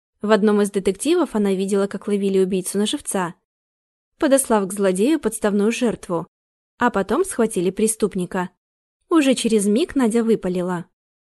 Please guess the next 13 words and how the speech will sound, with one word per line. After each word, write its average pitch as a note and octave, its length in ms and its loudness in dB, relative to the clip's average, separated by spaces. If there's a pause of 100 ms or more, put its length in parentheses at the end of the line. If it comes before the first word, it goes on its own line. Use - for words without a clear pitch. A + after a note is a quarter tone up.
(300)
«В - 120 -18
тот A#3+ 220 2
раз D#4+ 240 0
он C#4 100 2
хотел A#3+ 280 0
на A#3 160 4
этих A#3 200 2
жутких A#3+ 340 -2
качелях D4 480 0
отправить A#3 440 -2
меня B3+ 180 2
на C#4+ 120 0
небо. G#3+ 440 0